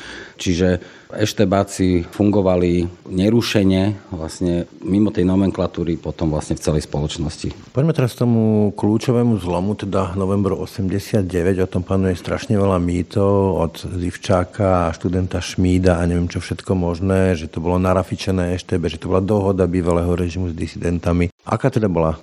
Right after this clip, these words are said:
Speaker 2: realita z toho, čo vieš ty, keď si sa na to pozrel? Akú rolu hralo eš té bé v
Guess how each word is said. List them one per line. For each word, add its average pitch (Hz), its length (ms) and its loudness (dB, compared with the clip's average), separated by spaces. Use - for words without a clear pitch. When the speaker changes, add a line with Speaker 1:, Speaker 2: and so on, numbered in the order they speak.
Speaker 2:
realita 80 480 0
z - 160 -12
toho, 85 220 2
čo - 160 -4
vieš 82 480 0
ty, 78 320 2
keď - 160 -2
si - 80 -16
sa 87 80 -2
na 78 80 0
to - 160 -6
pozrel? 90 320 -6
Akú - 300 -2
rolu 92 400 0
hralo 78 320 0
eš - 160 -8
té 85 80 0
bé 76 320 -2
v 82 220 -2